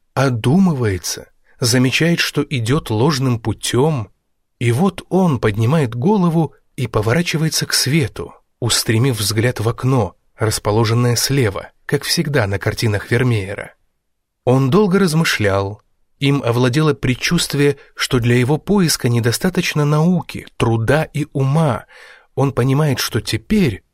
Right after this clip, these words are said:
должен впустить в себя нечто интуитивное или эмоциональное.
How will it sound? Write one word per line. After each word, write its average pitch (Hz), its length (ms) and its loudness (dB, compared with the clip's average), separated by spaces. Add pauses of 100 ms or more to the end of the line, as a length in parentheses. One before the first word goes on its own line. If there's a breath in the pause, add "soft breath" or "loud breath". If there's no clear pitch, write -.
(160)
должен 139 400 2
впустить - 500 -4
в - 60 -4
себя 135 300 0
нечто 165 360 -2
интуитивное 170 1080 -2 (180)
или 180 260 2
эмоциональное. 151 960 0